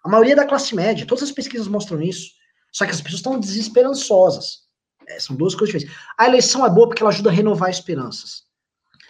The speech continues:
Anderley Pastrana mandou dez reais e disse: "Tô entendendo nada, mas toma dezão, obrigado." Rose Kish mandou quinhentos ienes, muito obrigado. Tiziano Ishikawa mandou cinco reais,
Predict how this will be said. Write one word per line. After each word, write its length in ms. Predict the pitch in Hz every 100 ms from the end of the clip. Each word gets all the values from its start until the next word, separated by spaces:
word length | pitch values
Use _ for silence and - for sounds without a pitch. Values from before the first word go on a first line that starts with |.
| _ _
Anderley 300 | 170 190 196
Pastrana 340 | 202 185 196 185
mandou 180 | 180
dez 180 | 160 156
reais 180 | 165 170
e 20 |
disse: 180 | 165 -
"Tô 100 | 196
entendendo 360 | 190 185 196 175
nada, 200 | 180 190
mas 180 | 170
toma 200 | - 147
dezão, 280 | 143 143 165
obrigado." 500 | 180 180 143 175 165
Rose 280 | 131 170 170
Kish 280 | 170 175 -
mandou 180 | 165 160
quinhentos 320 | 165 160 -
ienes, 260 | 151 165 143
muito 220 | 151 156
obrigado. 420 | 165 151 160 151
Tiziano 420 | 139 - - 175
Ishikawa 400 | 170 165 - 165
mandou 180 | 160 156
cinco 300 | 139 185 170
reais, 280 | 143 160